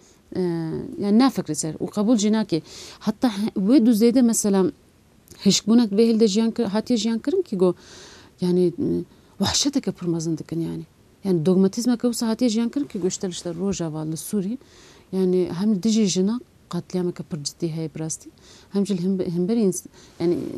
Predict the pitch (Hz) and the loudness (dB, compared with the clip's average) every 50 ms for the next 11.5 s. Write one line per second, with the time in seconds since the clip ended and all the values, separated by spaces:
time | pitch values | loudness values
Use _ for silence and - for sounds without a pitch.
0 | 185 175 - 185 185 180 - 185 175 185 220 247 - 220 185 165 170 165 156 170 | -6 -4 -2 -2 -4 -2 -2 -2 -2 0 -2 0 0 0 0 0 -2 -4 -4 -4
1 | 156 160 147 - - _ - 165 165 160 160 - - - 170 - - 175 165 170 | -4 -6 -6 -8 -10 _ -12 -10 -10 -10 -10 -10 -10 -10 -8 -4 -2 0 0 -2
2 | 165 - 165 175 180 208 233 226 - - 190 - 208 208 202 180 202 202 190 196 | -2 -4 -6 -4 -2 -2 -2 -2 -4 -6 -6 -4 -4 -4 -4 -4 -6 -6 -4 -6
3 | 196 190 185 202 202 180 - 208 208 202 202 208 214 202 214 220 180 196 185 - | -6 -6 -4 -6 -4 -4 -2 -2 -2 -2 -2 -2 -2 -2 -2 -2 0 -2 -2 -2
4 | 180 - - - 214 165 151 - - - - - - - 185 220 214 208 262 269 | -6 -8 -6 -4 -4 -4 -4 -6 -12 -18 -20 -20 -10 -2 0 0 4 4 4 2
5 | 269 247 226 233 247 247 320 294 214 180 160 156 - - 170 170 185 185 220 208 | 2 2 0 0 2 4 4 4 4 2 0 -4 -6 -8 -8 -8 -4 -4 -2 0
6 | 180 202 214 233 233 - 247 240 - - 233 214 - 185 - 185 165 - 247 233 | 0 0 0 0 -2 -2 -4 -4 -2 -4 -4 -6 -6 -6 -6 -4 -2 -2 -2 -2
7 | - 202 180 - 254 285 277 - - - - - - - - - - - - _ | -2 -4 -4 -4 -4 -6 -6 -8 -12 -20 -20 -20 -20 -20 -20 -20 -20 -20 -20 _
8 | - - - _ _ _ _ _ - 175 185 208 269 277 240 302 311 285 285 320 | -20 -20 -20 _ _ _ _ _ -4 0 2 4 4 6 6 8 8 10 10 10
9 | 339 330 - - 277 254 285 226 220 285 302 - 302 302 254 233 233 - 214 247 | 10 8 6 6 6 8 6 8 8 6 6 6 6 6 6 6 4 2 2 2
10 | 240 190 170 - - 147 151 151 147 143 139 _ _ _ _ _ _ _ _ _ | 2 2 0 -4 -6 -8 -12 -12 -12 -16 -20 _ _ _ _ _ _ _ _ _
11 | _ _ 165 170 185 185 185 180 175 | _ _ -4 -2 0 0 0 0 -2